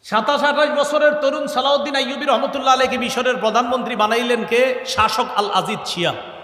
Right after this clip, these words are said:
ওর টার্গেট ছিল কি? ওর টার্গেট ছিল স্বার্থ উদ্ধার করা, যে ওর মাধ্যমে আমি একটু ক্ষমতাটা পাকাভুক্ত করব। কিন্তু সালাউদ্দিন আইয়ুবী রহমতুল্লাহ আলাইহি জানতেন যে তোদের আকীদা যে যত খারাপ। উনি কি করলেন? শিয়াদের হাত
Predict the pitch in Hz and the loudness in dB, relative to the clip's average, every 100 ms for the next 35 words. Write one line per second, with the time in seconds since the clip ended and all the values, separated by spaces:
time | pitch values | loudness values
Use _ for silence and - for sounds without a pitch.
0 | - - - 165 175 185 180 214 214 233 | -20 -20 -14 -12 -4 -2 0 -2 -4 -4
1 | 247 254 339 - - - - - - - | -4 -4 -8 -10 -16 -20 -20 -20 -20 -20
2 | - _ _ _ _ - _ _ _ _ | -20 _ _ _ _ -20 _ _ _ _
3 | _ _ _ - 185 - 202 208 240 254 | _ _ _ -10 -10 -4 -2 0 -2 -4
4 | - 254 277 330 - - - - - - | -4 0 2 0 -2 -8 -12 -12 -14 -16
5 | - - 233 - 226 170 190 185 175 151 | -8 -4 -4 -4 -8 -6 -6 -4 -6 -6
6 | 175 - 190 214 208 170 220 247 202 - | -8 -8 -8 -6 -6 -6 -8 -6 -8 -10
7 | 165 180 196 - 196 160 185 196 185 151 | -8 -6 -6 -8 -10 -8 -8 -6 -4 -4
8 | 175 196 190 - 165 156 147 - - 151 | -6 -6 -8 -10 -10 -8 -8 -12 -14 -16
9 | 151 165 196 202 214 196 214 214 196 208 | -10 -4 -2 -2 -4 -6 -6 -6 -6 -6
10 | 196 190 170 175 165 160 - 190 214 170 | -6 -6 -6 -8 -10 -12 -12 -6 -2 -2
11 | 180 175 185 165 170 170 147 147 175 156 | -4 -8 -8 -8 -10 -10 -8 -2 0 0
12 | - - - 175 208 233 226 233 240 262 | -2 -8 -10 -8 -8 -8 -8 -6 -4 -4
13 | - - - - 233 233 214 175 170 | -6 -12 -12 -6 -2 -2 -2 -4 -6